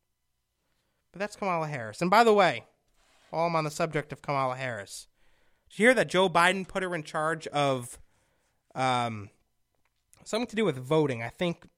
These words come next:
ensuring that our voting system is, here it is. Biden taps Harris to lead White House fight to expand voting rights.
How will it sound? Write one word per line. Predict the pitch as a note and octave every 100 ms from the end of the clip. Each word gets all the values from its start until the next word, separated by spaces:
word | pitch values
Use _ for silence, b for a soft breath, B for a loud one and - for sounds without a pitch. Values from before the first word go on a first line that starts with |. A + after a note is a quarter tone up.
| _
ensuring | C#3 - F#3+ F3+ E3+
that | D#3+
our | C#3+ C3 A#2
voting | C3 E3 F3
system | E3+ F3+ E3+ - F3 D#3
is, | B2+ A#2+ - _ _ _ _ _ _ _ _ _
here | G3+
it | F#3
is. | C3+ B2
Biden | - F3+ A#3 A#3
taps | - G#3 G3+ -
Harris | G3+ G3 C#3+ C#3 -
to | D#3
lead | D3+ E3
White | C#3 E3 F3+
House | F#3 E3+ -
fight | - D#3 D3 -
to | C3+
expand | - - D3+ C#3+ C3+ b b b -
voting | D3 E3 D3 A#2+
rights. | A2+ F#2 - - -